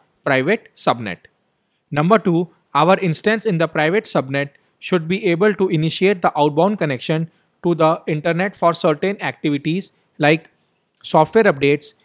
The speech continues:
We have two options to configure as a nat device, either creating a nat E C two instance in the public subnet or use A W S managed services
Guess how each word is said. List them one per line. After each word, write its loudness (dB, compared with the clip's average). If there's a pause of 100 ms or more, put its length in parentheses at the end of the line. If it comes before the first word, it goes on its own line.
(240)
We 2
have 2
two 2
options 2
to 0
configure 2
as 2
a 2
nat 0
device, -4 (320)
either 2 (300)
creating 2
a 2
nat -2 (260)
E 0
C -2
two 2
instance 0
in 0
the 2
public 2
subnet -2 (380)
or 4
use 2
A 4
W 4
S -2
managed 0
services 0